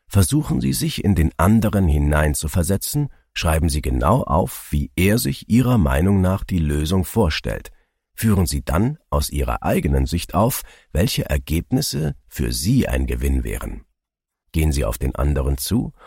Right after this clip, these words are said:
und fragen Sie ihn, ob er bereit ist, sich so lange mit Ihnen auszutauschen, bis Sie eine Einigung und eine für Sie beide zuträgliche Lösung gefunden haben. Viertens, überlegen Sie, welche drei Schlüsselbeziehungen es in Ihrem Leben gibt.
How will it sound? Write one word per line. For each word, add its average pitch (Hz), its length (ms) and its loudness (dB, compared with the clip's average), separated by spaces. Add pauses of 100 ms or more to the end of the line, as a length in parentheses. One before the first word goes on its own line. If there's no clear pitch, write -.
(120)
und 78 160 0
fragen 95 380 0
Sie - 140 -4
ihn, - 180 -2
ob - 120 -6
er 156 120 -2
bereit 69 480 -2
ist, - 320 -6
sich - 200 -4
so - 220 -2
lange 90 320 2
mit 80 220 0
Ihnen 65 260 -2
auszutauschen, 82 880 0 (320)
bis - 220 0
Sie 135 180 -2
eine 156 300 0
Einigung 85 720 2
und - 260 -2
eine 69 240 0
für 67 180 -6
Sie 62 140 -4
beide 85 460 2
zuträgliche 76 800 0
Lösung 73 480 0
gefunden 69 480 -2
haben. 52 340 -4 (1300)
Viertens, - 720 -2 (560)
überlegen 107 540 6
Sie, 143 200 0
welche 113 380 0
drei 87 280 0
Schlüsselbeziehungen 73 1160 0
es 65 220 -4
in 64 80 -6
Ihrem 67 280 0
Leben 67 340 0
gibt. - 380 -12